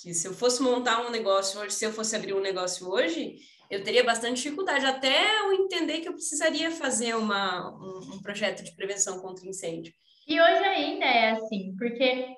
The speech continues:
Speaker 2: é o que eu até comentei contigo, né? Ah,
Speaker 1: Uhum.
Speaker 2: se eu-, se alguém vai abrir um bar, alguma coisa, "Ah, mas essa pessoa tem que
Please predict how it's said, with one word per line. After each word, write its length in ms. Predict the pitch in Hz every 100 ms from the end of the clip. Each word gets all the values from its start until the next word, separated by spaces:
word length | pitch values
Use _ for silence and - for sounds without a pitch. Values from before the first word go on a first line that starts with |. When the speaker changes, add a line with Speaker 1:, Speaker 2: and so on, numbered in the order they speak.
| - -
Speaker 2:
é 140 | 226
o 60 | 240
que 60 |
eu 120 | 262 247
até 160 | 254
comentei 400 | 247 285 285 285
contigo, 440 | 302 302 - 277 233
né? 320 | 208 220 220 - _ -
Ah, 540 | 196 196 196 190 190 -
Speaker 1:
Uhum. 60 |
Speaker 2:
se 60 | -
eu-, 320 | 247 240 240
se 60 | 262
alguém 180 | 254 339
vai 160 | 359 285
abrir 200 | 247 240
um 200 | 226 196
bar, 360 | 185 185 262
alguma 340 | 220 214 196 -
coisa, 420 | 226 294 330 -
"Ah, 200 | - 277 294
mas 180 | 269
essa 140 | 277 285
pessoa 300 | 277 277 269
tem 120 | 285
que 80 | -